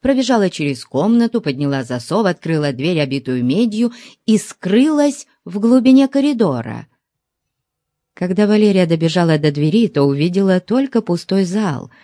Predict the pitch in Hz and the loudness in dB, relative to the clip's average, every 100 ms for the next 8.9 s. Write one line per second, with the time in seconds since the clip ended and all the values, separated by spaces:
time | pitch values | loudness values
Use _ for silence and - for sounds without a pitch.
0 | _ - 143 139 143 131 143 127 123 120 | _ -4 2 2 2 0 0 0 -2 -2
1 | 143 180 185 185 180 175 170 170 _ _ | -2 -2 -2 0 0 -2 -4 -6 _ _
2 | _ _ 135 135 170 185 233 226 - 214 | _ _ -10 0 2 4 2 0 -2 0
3 | 220 214 214 - 220 226 - 151 113 - | 4 4 2 0 -2 -2 -4 -4 -4 -8
4 | _ _ _ _ _ _ _ 135 131 - | _ _ _ _ _ _ _ -6 -6 -4
5 | 151 143 139 - 147 147 151 147 147 143 | -2 0 -2 0 0 2 0 -2 -2 -2
6 | 120 117 - - 123 - - - _ _ | -2 -8 -10 -8 -8 -10 -14 -18 _ _
7 | _ _ _ 190 196 214 196 185 160 160 | _ _ _ -2 2 2 2 0 -2 -2
8 | 240 233 127 - - 127 - 127 | 0 0 -2 -8 -10 -10 -12 -16